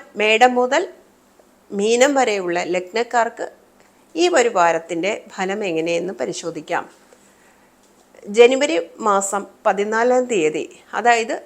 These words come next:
ധനുമാസം ഇരുപത്തിയൊൻപതാം തീയതിയാകുമ്പോൾ,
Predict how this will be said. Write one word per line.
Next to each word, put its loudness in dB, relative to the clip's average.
ധനുമാസം 0
ഇരുപത്തിയൊൻപതാം -4
തീയതിയാകുമ്പോൾ, -4